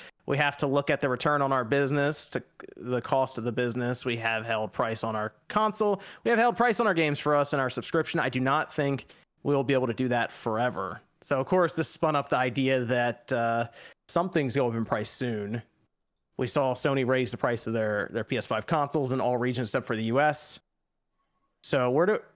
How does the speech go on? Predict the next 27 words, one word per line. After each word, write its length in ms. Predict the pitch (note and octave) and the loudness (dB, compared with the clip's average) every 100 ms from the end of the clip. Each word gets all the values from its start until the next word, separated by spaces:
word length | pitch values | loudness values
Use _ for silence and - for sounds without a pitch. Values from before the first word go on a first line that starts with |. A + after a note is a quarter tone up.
| - _ _ _ - | -20 _ _ _ -16
where 320 | - F#3+ A#3+ | 0 2 4
do 80 | F4 | 4
we 140 | E4+ | 4
think, 300 | G3 G#3+ G#3+ | 4 2 0
how 220 | E3+ G#3 D#4+ | 0 2 2
do 80 | |
we 120 | F4 D#4 | 2 2
think 220 | A#3 F#3+ | 0 0
Microsoft 560 | - F#3 F#3 - E3+ D3 | 0 0 0 2 0 2
would 120 | C#3 | 0
do 180 | D3 C3+ | 2 2
this? 200 | C3 D#3+ | 2 0
Let's 120 | D3+ | 0
say 680 | - D3+ C#3 C3+ C3+ A#2+ A2+ _ _ _ _ _ _ C3+ | 2 4 4 4 2 -2 -6 _ _ _ _ _ _ 0
going 220 | D#3+ D#3 | 2 4
into 100 | C#3+ | 2
next 260 | C3+ C#3 - | 2 0 2
year 100 | C#3+ | 2
when 120 | C3+ | 2
the 80 | B2 | 2
big 220 | B2+ A#2+ | 0 2
releases 380 | C3+ C3 B2 A#2+ | 2 2 0 0
start 220 | C#3 A2+ | 0 0
dropping, 340 | C3+ A#2+ C3 | 0 0 -2
like 140 | A2+ A2 | -2 -2
a 40 | |
Starfield, 720 | B2 A#2 A#2 A2+ A2+ A2 A2 | -2 0 0 -2 -2 0 -2